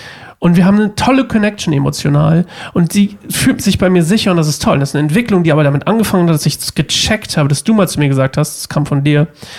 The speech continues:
ähm, sie, ähm,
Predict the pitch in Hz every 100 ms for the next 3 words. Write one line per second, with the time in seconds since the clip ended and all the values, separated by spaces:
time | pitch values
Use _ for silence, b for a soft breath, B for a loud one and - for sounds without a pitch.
0 | B B B - 156 156 - _ _ -
1 | - - 151 170 156 139 - 156 151 151
2 | 156 -